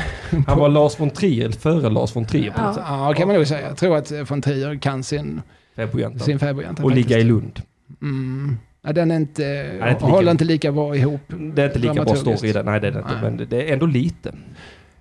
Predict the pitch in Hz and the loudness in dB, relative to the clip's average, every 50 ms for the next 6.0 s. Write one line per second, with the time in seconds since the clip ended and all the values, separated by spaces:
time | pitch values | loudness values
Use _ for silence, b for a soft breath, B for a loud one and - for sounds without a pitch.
0 | B _ _ - 143 127 123 127 139 143 143 135 139 156 - 143 147 156 156 160 | B _ _ -8 -6 -4 -2 -2 -2 -2 -2 -4 -6 -4 0 0 0 0 0 -2
1 | 151 151 151 147 139 147 147 151 151 147 - - 160 160 151 135 123 - 139 127 | 0 0 0 0 0 0 0 0 0 -2 0 0 0 0 0 0 -2 -2 -4 -2
2 | - 139 131 135 127 - - 143 139 139 147 151 151 156 151 143 139 135 139 143 | -2 -2 -2 -2 -4 -6 -8 -8 -8 -8 -10 -12 -10 -8 -6 -6 -6 -6 -6 -8
3 | 156 - 131 120 120 147 190 175 147 143 - - 160 156 151 156 139 143 143 - | -6 -2 -2 0 2 2 2 2 2 0 -2 0 0 0 0 0 -4 -6 -6 -2
4 | 156 156 156 - - 151 139 139 135 - - 175 - - 131 110 - _ _ _ | 0 0 0 0 -2 -2 -2 -2 -4 -8 -10 -10 -6 -4 -6 -6 -6 _ _ _
5 | _ - - - 170 165 147 143 123 107 127 196 - - - 127 - - 196 185 | _ -10 -6 -4 0 2 2 2 2 2 2 0 2 0 -2 -2 -2 -2 -6 -6